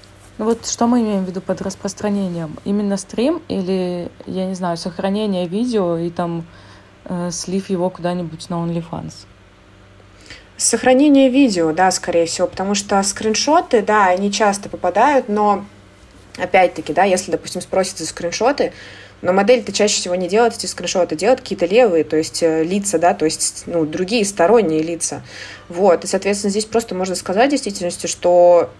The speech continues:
Speaker 2: ну, это же сделала не я, это сделал другой человек, да, и самое главное всё-таки отрицать для того, чтобы,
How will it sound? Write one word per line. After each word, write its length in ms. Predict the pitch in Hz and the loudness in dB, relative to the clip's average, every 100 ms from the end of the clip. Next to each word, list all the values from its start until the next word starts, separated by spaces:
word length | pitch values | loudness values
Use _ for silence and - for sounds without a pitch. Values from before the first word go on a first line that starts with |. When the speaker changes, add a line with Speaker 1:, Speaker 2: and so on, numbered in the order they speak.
| - | -4
Speaker 2:
ну, 160 | 175 170 | 0 2
это 260 | 170 185 | 0 0
же 120 | 175 | 0
сделала 380 | 175 214 240 175 | 0 2 4 4
не 140 | 165 185 | 2 0
я, 240 | 196 180 | 2 2
это 140 | 151 160 | 2 -2
сделал 280 | 165 170 | 2 2
другой 360 | 170 170 175 156 | 4 0 4 4
человек, 580 | - 147 139 147 147 - - | 2 -4 -4 -6 -10 -16 -18
да, 360 | 170 170 190 196 | -2 2 4 4
и 340 | 147 160 160 | 2 0 -2
самое 320 | 160 180 175 175 | 0 0 0 2
главное 340 | 202 269 180 | 2 2 0
всё-таки 360 | - 190 - 180 | -4 -8 -4 -4
отрицать 600 | 180 185 - 151 131 - - - - - - - | -4 -6 -2 -2 -2 -8 -20 -20 -20 -20 -16 -4
для 100 | 165 | -2
того, 200 | 160 180 | 2 0
чтобы, 800 | - 180 160 160 151 151 147 | 0 -2 0 2 2 2 0